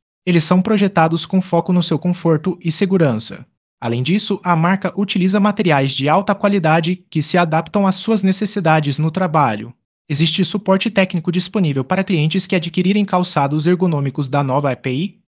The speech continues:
Sim, a nova E P I oferece excelente suporte técnico. Se você tiver dúvidas ou precisar de assistência, a equipe está sempre pronta para ajudar.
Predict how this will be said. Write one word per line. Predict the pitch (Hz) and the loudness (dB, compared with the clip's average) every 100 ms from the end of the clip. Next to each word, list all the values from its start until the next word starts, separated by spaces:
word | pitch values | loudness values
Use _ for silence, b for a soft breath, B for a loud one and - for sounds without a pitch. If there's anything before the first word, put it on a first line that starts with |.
| - | -6
Sim, | 190 160 - | 0 0 -2
a | - | -2
nova | 139 120 139 | 0 0 -2
E | |
P | 170 | 0
I | 170 | 0
oferece | 185 180 170 202 | 0 0 0 -2
excelente | 190 220 165 170 175 | -2 0 0 0 -2
suporte | 165 139 123 156 | -2 -2 -4 -4
técnico. | - 135 110 131 - - _ _ - | -2 -2 -4 -12 -20 -20 _ _ -6
Se | |
você | 180 185 | -2 0
tiver | 226 196 175 175 | 0 2 2 2
dúvidas | 156 190 208 175 | 2 2 2 2
ou | 175 | 0
precisar | 196 190 185 151 | -2 0 2 2
de | 156 | 2
assistência, | 160 185 175 - 151 - 160 - | 0 -2 -4 -2 -2 -2 -4 -2
a | 156 | -2
equipe | 135 170 160 | 0 -2 -2
está | 196 208 | -2 -2
sempre | 180 - 180 190 | -2 -2 -2 -2
pronta | 190 185 196 | 0 0 2
para | 196 156 | 0 0
ajudar. | 165 175 202 135 113 | 0 0 0 0 -2